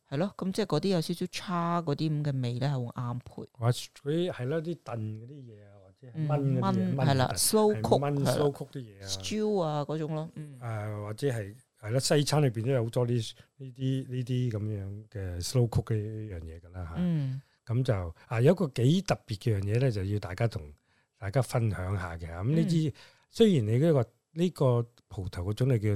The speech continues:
Speaker 2: Tannat 啦，吓，噉我好多人都未必聽過啦，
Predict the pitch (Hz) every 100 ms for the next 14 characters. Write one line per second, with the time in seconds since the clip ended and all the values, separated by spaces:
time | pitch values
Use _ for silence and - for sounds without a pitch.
0 | 92 143 147 113 - 104 92 85 90 98
1 | - _ _ - 147 127 - - 110 151
2 | 151 117 120 98 117 120 113 104 95 101
3 | 92 87